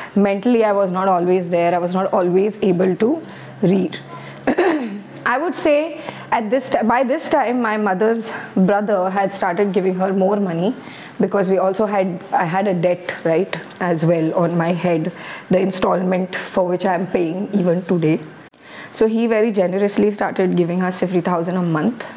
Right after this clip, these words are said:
somewhere along the way. And then I was trying to make money, my money, trying to figure out my life.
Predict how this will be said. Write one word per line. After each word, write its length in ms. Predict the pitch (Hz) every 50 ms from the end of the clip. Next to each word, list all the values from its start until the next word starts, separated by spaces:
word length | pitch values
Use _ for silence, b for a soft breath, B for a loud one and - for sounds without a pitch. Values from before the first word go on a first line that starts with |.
| -
somewhere 480 | - - 196 175 165 170 170 170 170 185 185 190 214 - -
along 300 | 190 175 175 165 165 165
the 60 | 180
way. 300 | 165 160 156 156 214 285 B B B B B B B B B
And 100 | - 185
then 140 | 190 196 190
I 100 | 180 185
was 360 | 185 202 196 190 - - -
trying 320 | - 190 170 180 190 185
to 100 | - 202
make 260 | 185 175 175 175 -
money, 320 | 202 185 175 170 170 170 175
my 280 | 175 185 208 208 208 208
money, 420 | 196 190 180 175 180 175 180 175
trying 320 | 175 208 190 180 180 185 196
to 80 | 208 196
figure 260 | - 180 175 180 180
out 100 | 185 180
my 360 | 233 220 190 185 185 180 190
life. 480 | 202 190 175 175 185 208 214 - -